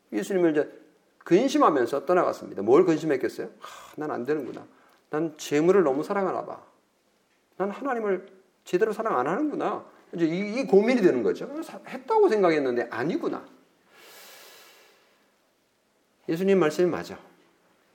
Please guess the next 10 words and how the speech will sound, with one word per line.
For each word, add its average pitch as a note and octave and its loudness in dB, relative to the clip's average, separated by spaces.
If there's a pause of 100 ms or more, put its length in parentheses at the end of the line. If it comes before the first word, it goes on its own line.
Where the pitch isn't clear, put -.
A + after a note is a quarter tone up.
(360)
난 E3 -4
재물을 B2 -2
사랑하는 B2+ -10
게 C#3+ -14
맞아. - -18 (1000)
내가 F3+ 2
이거를 G3+ 4 (260)
포기 C4+ -2
못 E3+ 0
하잖아. - -16